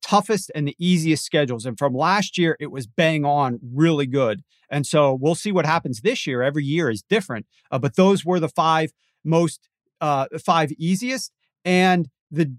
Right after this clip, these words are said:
the interesting note for you is that Washington, which was number one, and Chicago, which was number two, both of those teams last year had ten most difficult schedules. And now they've got top two easiest. Whereas you mentioned the, the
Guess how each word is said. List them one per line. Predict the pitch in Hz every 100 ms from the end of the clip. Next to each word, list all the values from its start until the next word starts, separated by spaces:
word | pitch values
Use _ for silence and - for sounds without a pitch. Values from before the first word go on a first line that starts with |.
| -
the | 160 170
interesting | 196 214 202 214 180
note | 165 180 - _
for | - 180 202
you | 170 139 127
is | 160 147
that | 165 156 147 _ _ _
Washington, | 131 170 208 - - 220
which | 185 165
was | 156
number | 147 170 160
one, | 139 160 160 156 -
and | 147 139
Chicago, | - - 170 180 180
which | 165 -
was | 139
number | 160 147
two, | 139 170 175 - _ -
both | 143 240
of | 262
those | 214 208
teams | - 208 151
last | 151 160 185 226
year | 214
had | 180 185 180 139 _ _ _ _ _ _
ten | - 196 208
most | 202 180 -
difficult | 185 185 180 139 -
schedules. | - 117 101 95 - - _ _ _ _
And | 175 170
now | 170 185
they've | 185 175
got | 185 165 160 -
top | 175 165
two | - 175 139
easiest. | 185 185 147 127 113 - _ _ -
Whereas | 170 185 180 175 170 - _ -
you | 160
mentioned | 170 180 202 190
the, | 165 156 143
the | 147 139 131